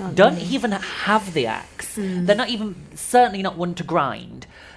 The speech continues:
Speaker 2: They're just so busy going about their lives. And I think all I can do is, again, not enter into those arguments, but is to just live.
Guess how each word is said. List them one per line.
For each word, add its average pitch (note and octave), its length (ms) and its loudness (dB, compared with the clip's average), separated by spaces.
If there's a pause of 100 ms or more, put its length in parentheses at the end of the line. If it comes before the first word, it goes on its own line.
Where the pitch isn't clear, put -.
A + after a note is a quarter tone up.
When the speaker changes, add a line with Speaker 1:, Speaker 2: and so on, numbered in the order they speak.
Speaker 2:
They're G3 100 4
just G3+ 360 -2
so B3 260 2
busy F#3+ 420 -4
going E3 300 0
about D#3+ 260 0
their E3 160 0
lives. G3 560 0
And F3 240 -6 (680)
I F#3+ 80 2
think F#3+ 500 -10 (360)
all G3+ 240 6
I A3+ 160 6
can G#3+ 220 -10
do C#3+ 260 0
is, F3 240 -2
again, G#3+ 260 2
not B3+ 180 -2
enter A#3+ 260 -6
into F#3+ 160 -10
those E3 220 -2
arguments, D3 680 -4 (260)
but G#3+ 120 2
is A3 140 -2
to - 140 -12
just A3 220 -10 (420)
live. D3 580 -2